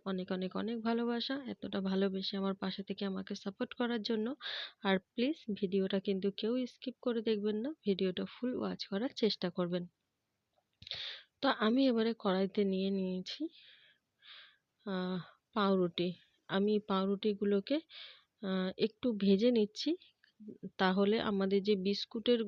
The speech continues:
গুঁড়োটা লাগবে, তো আমি এই পাউরুটি দিয়েই কিন্তু বানিয়ে নেব। আমি এখানে বিস্কুটের গুঁড়ো ব্যবহার করছি না। আর এরকম করে যদি পাউরুটি একটু শুকনো কড়ায়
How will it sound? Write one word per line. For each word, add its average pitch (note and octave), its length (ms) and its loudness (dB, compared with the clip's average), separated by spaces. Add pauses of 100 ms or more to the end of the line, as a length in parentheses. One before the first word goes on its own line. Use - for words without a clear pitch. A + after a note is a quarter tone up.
গুঁড়োটা A3+ 480 6
লাগবে, G3+ 420 2 (540)
তো - 100 -10 (180)
আমি G#3 240 4
এই G3+ 180 4
পাউরুটি G#3 480 0
দিয়েই A#3 340 4
কিন্তু A3 360 2 (760)
বানিয়ে F#3 420 0
নেব। F3+ 180 0 (680)
আমি G3+ 220 0
এখানে G#3+ 280 0
বিস্কুটের G3+ 560 -2
গুঁড়ো G#3 260 2 (160)
ব্যবহার F#3+ 480 2
করছি - 400 0
না। F3+ 120 -2 (640)
আর F#3+ 140 0 (100)
এরকম A3 400 6
করে A3 260 2
যদি G#3 200 2 (100)
পাউরুটি F#3+ 520 -2
একটু - 280 -4
শুকনো G#3+ 440 -2
কড়ায় G#3 500 2